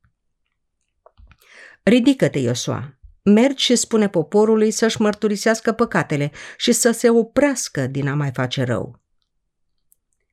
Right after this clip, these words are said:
Dimineață, dacă oamenii care sunt vinovați nu și-au mărturisit păcatul, lasă ca fiecare seminție a lui Israel să treacă prin fața ta. Familia pe care eu ți-o voi arăta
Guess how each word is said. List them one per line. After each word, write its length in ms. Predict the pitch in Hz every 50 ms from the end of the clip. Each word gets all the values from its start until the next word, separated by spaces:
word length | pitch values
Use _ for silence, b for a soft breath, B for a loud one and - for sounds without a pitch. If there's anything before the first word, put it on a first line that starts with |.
| _ _ _ _ _ _ _ _
Dimineață, 840 | 180 190 208 202 190 196 214 240 254 254 - 285 285 302 302 - -
dacă 340 | 180 156 147 135 - -
oamenii 380 | - 147 180 185 180 160 156 156
care 220 | 156 160 156 156
sunt 220 | 151 - 196 180 156
vinovați 480 | 160 160 165 156 180 190 180 - -
nu 100 | 196 202
și-au 260 | 196 - - 175 151 156
mărturisit 580 | 151 143 143 - - 143 143 139 - 156 139
păcatul, 600 | - 131 123 - 180 202 220 - 240 240 240 233 B B B B B B B B B B
lasă 580 | B - 226 240 277 302 302 - - - 277 269
ca 280 | - - 240 233 240 -
fiecare 540 | - - 294 294 277 247 254 240 220 190 180
seminție 580 | 175 - 175 156 151 151 147 - - 170 160 147
a 80 | 131
lui 140 | 147 147 131
Israel 480 | 131 123 - - 139 156 190 214 226 214
să 200 | - - 185 165
treacă 420 | - - 214 233 240 240 247 226
prin 220 | - 202 214 208
fața 320 | 196 214 202 202 - 185 175
ta. 300 | - 139 107 117 - _ _ _ _ B B B B B B B B
Familia 640 | B - 185 160 151 165 208 262 269 254 214 175 160
pe 140 | - 170 151
care 240 | - 160 151 147 147
eu 360 | 151 170 208 254 233 170 131
ți-o 200 | 123 - 151 135
voi 200 | 127 156 147 143
arăta 580 | 139 131 131 127 127 - 202 226 233 233 -